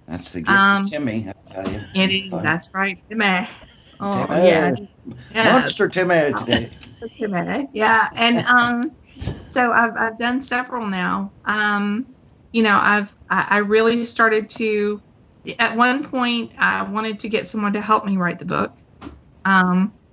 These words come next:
Speaker 2: because I did not feel like I could do it justice. I felt like I was not in a good mental place to be able to write this.
Speaker 1: Okay.
Speaker 2: So I,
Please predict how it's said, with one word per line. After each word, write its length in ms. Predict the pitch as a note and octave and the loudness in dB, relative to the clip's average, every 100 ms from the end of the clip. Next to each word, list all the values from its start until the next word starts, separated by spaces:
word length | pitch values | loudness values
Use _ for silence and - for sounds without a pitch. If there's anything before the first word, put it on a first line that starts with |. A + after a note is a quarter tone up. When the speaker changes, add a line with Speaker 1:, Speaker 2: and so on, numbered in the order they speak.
| _ _ - | _ _ -4
Speaker 2:
because 280 | G#3 C#4+ G#3+ | 0 4 4
I 60 | |
did 220 | G#3 G#3+ A3+ | 6 6 6
not 240 | G#3+ - | 4 2
feel 140 | A3 | 0
like 180 | G3 F#3 | 0 -2
I 80 | F3 | -4
could 160 | F3+ F3+ | -4 -6
do 120 | - | -6
it 80 | - | -6
justice. 520 | F3 F3 - F3+ - | -4 -4 -6 -8 -6
I 140 | F3 F3+ | -4 -2
felt 320 | G3+ F#3+ G3+ | 0 0 2
like 460 | G3 G3+ G3 G3 - _ - - - _ _ _ _ G3+ | 2 2 0 -2 -8 _ -20 -20 -20 _ _ _ _ 2
I 100 | G#3 | 2
was 200 | G#3 A3 | 2 2
not 380 | G3+ G3 - | 2 2 -2
in 180 | G3+ G3 | -4 -4
a 260 | F#3 F3+ F3+ _ | -2 -2 -4 _
good 320 | G3 F#3 F3 G3 _ - | -4 -2 -2 -6 _ -6
mental 320 | G#3+ F#3+ F3+ | -2 0 0
place 340 | F3 F#3 F#3 - | 0 0 0 -2
to 40 | |
be 80 | F#3+ | 0
able 160 | F3+ | 2
to 60 | F3+ | 4
write 320 | F3+ G#3 - | 4 2 0
this. 400 | - - - - _ _ _ _ | -10 -10 -10 -12 _ _ _ _
Speaker 1:
Okay. 100 | - | -6
Speaker 2:
So 720 | - A#3 A3+ A3+ A3+ A3 A3+ - _ _ _ - | 2 4 6 6 4 0 -4 -14 _ _ _ 0
I, 280 | G#3+ A3 | 2 2